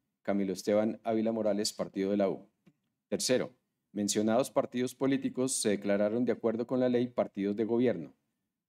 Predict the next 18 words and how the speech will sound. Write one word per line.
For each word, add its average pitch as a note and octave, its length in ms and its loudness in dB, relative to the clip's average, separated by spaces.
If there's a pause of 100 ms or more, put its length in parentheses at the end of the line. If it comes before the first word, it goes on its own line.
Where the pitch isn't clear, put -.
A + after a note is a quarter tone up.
Partido A#2 360 2
Conservador, B2 720 0
siete A2+ 520 -2
de A2+ 80 2
septiembre G2+ 540 0
de G#2+ 60 4
dos F#2+ 100 0
mil G2+ 120 -2
veintidós, A#2+ 720 -2 (320)
Partido G#2+ 340 0
Liberal, A2+ 460 2
siete A2+ 380 -2
de G#2+ 80 2
septiembre G2+ 520 -2
de G2 120 0
dos F#2 100 -2
mil G2 180 -4
veintidós, A#2 680 -2